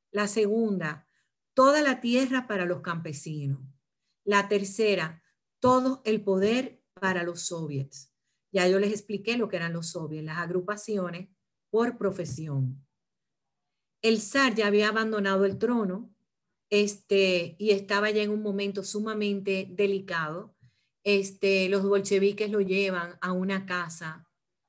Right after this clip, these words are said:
eh, que se llamaba la Casa del Propósito Especial, y en esa casa asesinan a la familia completa.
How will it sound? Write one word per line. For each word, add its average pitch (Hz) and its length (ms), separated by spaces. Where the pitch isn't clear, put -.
eh, 175 560
que 185 100
se 190 140
llamaba 185 380
la 180 140
Casa 196 320
del 208 180
Propósito 185 580
Especial, 190 800
y 208 100
en 185 120
esa 180 260
casa 196 520
asesinan 175 680
a 175 60
la 160 120
familia 160 420
completa. 139 640